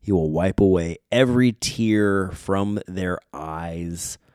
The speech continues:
and death shall be no more. Neither shall be the, no, neither shall be mourning, nor crying, nor pain. Revelations twenty-one four, Jesus will govern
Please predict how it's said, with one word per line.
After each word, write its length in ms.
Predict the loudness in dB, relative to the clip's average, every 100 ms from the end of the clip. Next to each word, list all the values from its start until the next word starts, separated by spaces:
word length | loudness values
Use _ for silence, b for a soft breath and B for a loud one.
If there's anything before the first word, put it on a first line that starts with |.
| _ _ _ _ _ _
and 500 | -6 -4 -4 -8 -6
death 520 | -2 0 0 -4 -12 -12
shall 300 | -4 -2 0
be 560 | 0 0 0 -2 -6 -8
no 260 | -4 -2
more. 560 | -2 -4 -4 -6 -8 -14 _ _ _ _ _ _
Neither 320 | -6 -2 0
shall 360 | -2 -2 0 0
be 560 | -2 -4 -4 -2 -4 -8
the, 640 | -10 -8 -6 -8 -12 -14 -10
no, 280 | -6 -6 -6
neither 320 | -4 0 0
shall 160 | 0 0
be 180 | 0 -2
mourning, 640 | 0 2 4 2 0 -6 B B B B -10
nor 160 | -8
crying, 800 | -8 -4 -2 0 0 -2 -4 -6 -12
nor 160 | -14 -10
pain. 640 | -10 -8 -8 -8 -8 -10 -2
Revelations 960 | 0 4 4 2 0 0 0 -2 -4 -4
twenty-one 720 | -2 0 0 0 -4 -8 -12 _ _ -20
four, 500 | -2 0 0 -2 -4
Jesus 680 | -4 -4 -4 -6 -6 -10 -14 _ _
will 160 | -8 -8
govern 640 | -4 -4 0 0 0 -4